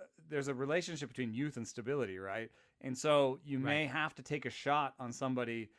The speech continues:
Speaker 1: that you think is a quality player 'cause you need those stolen ba-, you know what I mean? Like,
Speaker 2: Yeah,
Speaker 1: especially in
Speaker 2: yeah, yeah, yeah.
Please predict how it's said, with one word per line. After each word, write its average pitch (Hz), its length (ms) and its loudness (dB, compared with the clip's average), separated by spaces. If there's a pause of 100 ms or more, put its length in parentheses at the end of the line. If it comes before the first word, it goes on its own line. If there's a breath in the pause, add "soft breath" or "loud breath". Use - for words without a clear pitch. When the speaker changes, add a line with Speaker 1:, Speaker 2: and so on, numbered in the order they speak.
(220 soft breath)
Speaker 1:
that 120 220 0
you 120 120 -2
think 139 200 -4
is 127 100 -4
a 117 60 -8
quality 131 480 0
player 127 440 0
'cause 107 180 -8
you 113 80 -4
need 127 180 0
those 117 160 -2
stolen 117 260 -4
ba-, 117 180 -4
you 139 120 -2
know 143 60 2
what 147 60 2
I 147 40 0
mean? 156 220 0
Like, 127 180 0
Speaker 2:
Yeah, - 60 -20 (240 soft breath)
Speaker 1:
especially 151 460 -2
in 151 60 2
Speaker 2:
yeah, 131 60 0
yeah, 147 60 4
yeah. 143 60 6